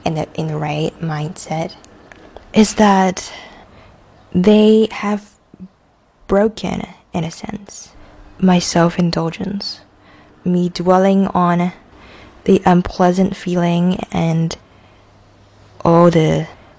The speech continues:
thoughts devoting to trying to verbalize that. 'Cause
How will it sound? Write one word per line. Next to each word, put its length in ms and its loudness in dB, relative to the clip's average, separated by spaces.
thoughts 440 2
devoting 680 -2
to 380 -4
trying 280 -4
to 80 -8
verbalize 800 -2
that. 480 -6
'Cause 380 -8